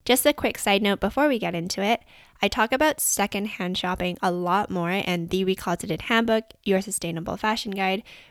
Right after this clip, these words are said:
which, if you don't know, is our A to Z blueprint on how to become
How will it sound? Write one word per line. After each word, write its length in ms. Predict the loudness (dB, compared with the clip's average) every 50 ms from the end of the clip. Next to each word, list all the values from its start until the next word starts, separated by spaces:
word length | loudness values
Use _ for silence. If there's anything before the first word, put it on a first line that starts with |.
| -6
which, 120 | -4 -2 -2
if 140 | -2 -2 -4
you 80 | -6
don't 280 | -2 0 0 0 2 0
know, 300 | 0 0 0 0 0 0 -2
is 140 | -2 -2
our 140 | -2 -2 -2 -2
A 180 | 0 0 0 2
to 160 | 2 2 0
Z 300 | 0 -2 -2 -2 -2 -2 _
blueprint 480 | -2 -2 -2 -4 -4 -4 -4 -4 -4
on 120 | -4 -6 -6
how 280 | -8 -6 -2 -2 0 0
to 120 | 0 -2
become 500 | -2 -6 -8 -8 -8 -6 -4 -4 -4